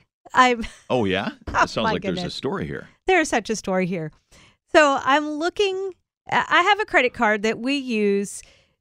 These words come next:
Speaker 1: especially if there's something that I want to put a bigger purchase on, and it's all because I want the points.
Speaker 2: Sure.
Speaker 1: It's a, it's an airline flight card, and I want the points for it. So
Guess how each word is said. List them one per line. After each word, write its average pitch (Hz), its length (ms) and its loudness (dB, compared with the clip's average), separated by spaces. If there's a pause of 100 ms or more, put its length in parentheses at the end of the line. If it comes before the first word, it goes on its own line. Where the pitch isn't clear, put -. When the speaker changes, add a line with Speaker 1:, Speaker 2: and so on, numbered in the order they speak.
(340)
Speaker 1:
especially 311 800 0
if 226 100 -2
there's 240 240 0
something 240 460 -2
that 185 300 0
I 226 120 0
want 226 180 -2
to 214 40 -4
put 208 140 -4
a 190 40 0
bigger 208 280 -2
purchase 196 420 -6
on, 175 240 -2
and 208 200 -6
it's 202 220 -2
all 269 220 2
because 254 300 -2
I 262 140 4
want 240 260 -2
the 254 100 -2
points. 214 760 -4 (160)
Speaker 2:
Sure. 226 180 2
Speaker 1:
It's - 140 -2
a, 220 260 4
it's 214 220 -4
an 196 320 -2
airline 254 420 0
flight 226 340 -4
card, 202 460 -4 (340)
and 214 160 2
I 214 100 2
want 214 280 -4
the 254 100 -4
points 185 440 -4
for 175 240 0
it. 170 240 -6
So 202 420 0